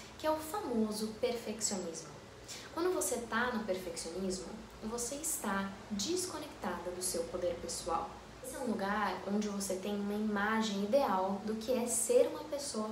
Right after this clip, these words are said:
perfeita. E você acredita que não só você precisa alcançar esse lugar, como os outros também. E é muito difícil lidar com o perfeccionismo, porque ele cria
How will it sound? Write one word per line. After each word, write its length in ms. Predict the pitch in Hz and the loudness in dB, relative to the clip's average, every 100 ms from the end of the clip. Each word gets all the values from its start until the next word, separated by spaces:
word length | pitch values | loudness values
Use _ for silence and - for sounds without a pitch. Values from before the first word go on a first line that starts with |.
| 220 | -4
perfeita. 560 | 233 - 185 180 180 - - - - - | -6 -2 -2 -2 -4 -8 -10 -10 -10 -2
E 60 | |
você 200 | 233 254 | 2 2
acredita 460 | 262 254 214 240 226 | 0 0 0 0 -2
que 120 | - | -2
não 160 | 226 - | -2 -2
só 180 | - 330 | 0 0
você 540 | - - 202 202 - - | 0 0 2 2 0 -2
precisa 340 | - 220 208 | -2 0 2
alcançar 480 | 202 202 196 180 208 | 2 -2 -2 -2 -2
esse 160 | - | -2
lugar, 420 | 262 247 185 - - - - - | 0 0 2 0 -2 -8 -8 -2
como 220 | 285 330 | 0 2
os 180 | 226 214 | 2 4
outros 480 | 202 202 - - | 2 0 -4 -8
também. 400 | - 208 202 175 - - - - - - - - - | -4 -2 0 0 -2 -10 -12 -14 -12 -10 -10 -10 -4
E 80 | 311 | 0
é 20 | |
muito 240 | 349 403 | 2 2
difícil 760 | - 269 - 233 247 - - 160 - - - - | 2 0 -2 -2 2 2 2 0 -6 -10 -12 -4
lidar 560 | 208 220 190 208 233 240 | 2 4 4 2 2 -2
com 60 | 202 | -2
o 60 | |
perfeccionismo, 840 | 190 175 165 - - 180 190 185 - - - - | 0 0 -2 -6 -6 -2 -2 -2 -4 -10 -14 -4
porque 220 | 240 240 | -2 0
ele 140 | 262 - | -2 -2
cria 340 | 208 226 220 | 0 2 2